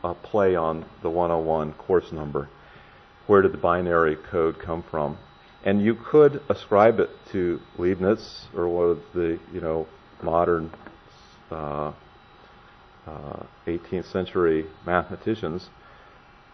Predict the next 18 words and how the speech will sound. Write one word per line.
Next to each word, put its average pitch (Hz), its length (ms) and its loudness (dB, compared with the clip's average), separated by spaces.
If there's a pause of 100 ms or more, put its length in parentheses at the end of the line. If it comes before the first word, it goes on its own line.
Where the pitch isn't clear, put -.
(140)
but 95 120 4
Leibniz 113 580 2 (1200)
himself 101 580 4 (960)
found 90 440 2 (680)
that 90 100 2
it 82 140 -4
had 92 160 -2
already 90 260 6
been 87 200 -4
invented 90 640 -2 (600)
about 90 360 -4
five 85 220 0
thousand 80 420 -4
years 95 260 -2
ago 76 360 -4
or 71 100 -12 (100)
so, 76 260 -4 (920)
uh, 85 400 4